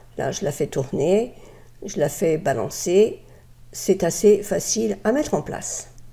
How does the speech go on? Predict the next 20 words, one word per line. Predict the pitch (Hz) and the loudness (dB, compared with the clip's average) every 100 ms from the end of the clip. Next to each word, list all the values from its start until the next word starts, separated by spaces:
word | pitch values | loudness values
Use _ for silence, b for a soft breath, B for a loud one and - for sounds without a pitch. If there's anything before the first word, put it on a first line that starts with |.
| - | -4
Il | 330 302 | 2 2
suffit | - 247 - 226 | 4 2 2 0
d'utiliser | 180 208 202 - 185 185 202 196 | 0 -2 -2 -2 -2 0 4 6
les | 165 156 | 6 2
différentes | 147 165 - 170 165 175 175 | -2 -6 -4 -4 -2 -2 2
possibilités | 208 196 208 160 - - 202 | 2 2 0 -6 -4 4 4
d'animation | 170 151 135 - - 311 370 B B B | 4 2 0 0 0 0 -2 B B B
et | - | 2
puis | 196 - 262 320 | 2 2 0 0
je | 196 196 | 0 2
fais | 180 - 190 202 | 2 4 4 4
finir | - 156 160 196 | 2 0 0 0
par | - 202 | -2 -2
la | 147 | 0
faire | - 202 208 | 2 2 2
disparaître. | 214 269 - - - - - - - b b - | 0 0 0 -4 -8 -10 -12 -12 -18 b b 0
Je | 185 | 2
vais | 247 | 4
maintenant | 247 226 202 196 - - - - | 4 4 2 0 -2 -6 -10 -2
ajouter | 196 220 202 247 269 | 0 0 0 4 4